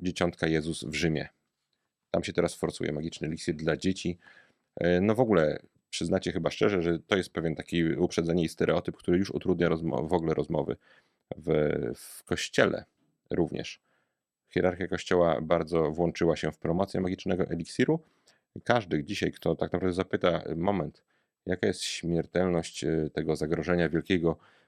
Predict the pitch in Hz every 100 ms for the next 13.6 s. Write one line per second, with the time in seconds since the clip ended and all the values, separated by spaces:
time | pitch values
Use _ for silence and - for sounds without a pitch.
0 | _ - - 87 87 85 - - - 87
1 | 87 78 80 82 - 78 82 85 82 80
2 | 82 82 80 78 78 85 - 85 80 85
3 | 80 87 110 - - _ _ 95 - -
4 | 90 82 85 82 85 87 85 85 82 85
5 | 82 - 80 80 - 90 113 107 - 80
6 | - 90 87 - 92 87 82 - 78 76
7 | 65 - 87 78 82 - 73 - _ _
8 | _ _ _ _ _ _ - - 110 -
9 | 110 - 110 71 71 _ _ _ _ -
10 | 78 76 78 73 82 - - 90 90 85
11 | 82 71 87 85 85 85 82 82 - 82
12 | 78 80 80 80 78 85 - 80 78 87
13 | 82 - 85 78 80